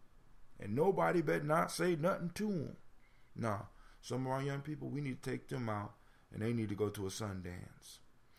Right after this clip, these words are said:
And they need to help build the village. They need to go to a sweat lodge. And they need to help build the sweat lodge. They need to go out and stay out in the woods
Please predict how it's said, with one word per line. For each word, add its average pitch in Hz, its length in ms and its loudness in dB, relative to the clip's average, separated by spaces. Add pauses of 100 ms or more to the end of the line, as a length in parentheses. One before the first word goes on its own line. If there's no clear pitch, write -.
(240)
And - 80 -4
they 110 120 0
need 113 180 0
to 107 100 4
help 110 360 2
build 110 260 2
the 98 80 -8
village. 101 640 -2 (420)
They 110 140 -2
need 113 160 0
to 113 80 -4
go 113 160 2
to 123 160 0
a 120 40 0
sweat 135 300 -2
lodge. 98 340 -6
And 98 100 -6
they 107 80 -2
need 120 260 0
to 117 120 0
help 123 300 0
build 120 260 -4
the - 60 -12
sweat - 380 -6
lodge. - 420 -12 (300)
They 113 100 -4
need 123 220 0
to 117 60 -4
go 123 180 -2
out 139 140 -2
and 127 120 -6
stay 131 300 0
out 139 180 -2
in 143 60 -4
the 143 80 -4
woods 131 460 -2